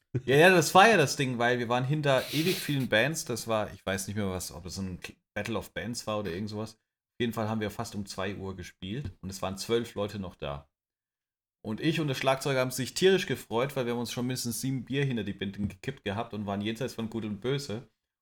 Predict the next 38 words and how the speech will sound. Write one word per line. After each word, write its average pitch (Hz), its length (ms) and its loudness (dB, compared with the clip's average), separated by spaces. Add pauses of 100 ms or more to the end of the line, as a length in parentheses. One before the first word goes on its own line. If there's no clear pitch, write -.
Und 117 80 0
gesagt, 120 280 2
so, 131 140 -2
wir 127 120 2
prügeln 139 380 2
jetzt 123 180 0
das 120 120 -4
eineinhalb 127 440 0
Stunden 123 320 -2
Set - 320 -2
durch. 175 320 2 (520)
Und 107 100 0
der 127 80 2
hat - 80 -16
mit 131 160 -2
so 160 240 0
einem 139 300 0
irren 143 320 -2
Tempo 156 320 -2
angefangen, 104 440 -4
dass 104 140 -8
schon 104 120 -8
alles 104 200 -4
so 101 80 -4
spät 143 340 -6
war. 110 320 -4 (440)
Und 117 100 0
wir 170 100 8
haben 220 80 6
unseren 196 220 0
Spaß 143 360 0
gehabt 104 540 -4
und 110 240 -4
im 107 160 -6
Publikum 165 460 -2
von 113 120 -2
den 104 100 -2
zwölf 135 480 -4